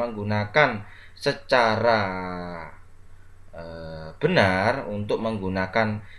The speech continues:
jenis-jenisnya water, helen, atau powder, atau foam, nah, jadi akan merusak, e, lingkungannya. Nah, yang kelima adalah petugas, ya.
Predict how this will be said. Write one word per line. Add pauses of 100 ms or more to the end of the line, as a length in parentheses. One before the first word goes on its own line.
(140)
jenis-jenisnya
water,
helen, (480)
atau
powder,
atau
foam, (320)
nah,
jadi
akan (720)
merusak, (1500)
e,
lingkungannya. (540)
Nah,
yang
kelima
adalah
petugas,
ya.